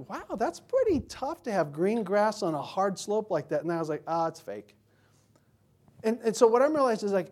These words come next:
we're, we're in the mentality of it doesn't matter if something's real as long as people think it's real. And we're satisfied right there. And that carries over to the way we live. It doesn't matter if I'm really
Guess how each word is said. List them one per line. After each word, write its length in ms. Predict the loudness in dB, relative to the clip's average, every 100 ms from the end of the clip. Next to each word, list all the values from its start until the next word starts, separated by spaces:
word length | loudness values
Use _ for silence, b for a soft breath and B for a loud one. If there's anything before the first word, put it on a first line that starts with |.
| 0
we're, 260 | 4 4 4
we're 180 | 0
in 80 | 2
the 60 | 2
mentality 520 | 0 2 2 4 4
of 140 | 0 -6 2
it 180 | 4 6
doesn't 400 | 4 4 2 -2
matter 600 | -4 -2 0 0 -2 -6 -2
if 140 | -2
something's 520 | 0 -2 -2 -4 -4
real 320 | 0 2 2 -2
as 140 | -6
long 180 | -4 -4
as 100 | -4
people 300 | -6 -4 -4
think 400 | -4 -6 -6 -4
it's 200 | -6 -4
real. 400 | -2 -2 -4 -14 _ _ _ _ _ _ _ _ _ _ _ _ _
And 100 | -4
we're 80 | -2
satisfied 680 | -2 -2 0 -2 2 2 2
right 280 | 4 2 2
there. 320 | -4 -6 -16 _ _ -20 _ _ _ _ _ _ _ _ _ _ _ _ _ _ _ _ -2
And 180 | 4 4
that 220 | 4 2
carries 320 | 0 2 6
over 220 | 6 6
to 240 | 0 0 -2
the 140 | 0
way 200 | 4 4
we 140 | 4 4
live. 480 | 4 4 0 -2 -8 -8
It 20 |
doesn't 320 | -2 0 0
matter 360 | 0 0 2 0
if 120 | 0
I'm 240 | 0 0 8
really 400 | 10 10 8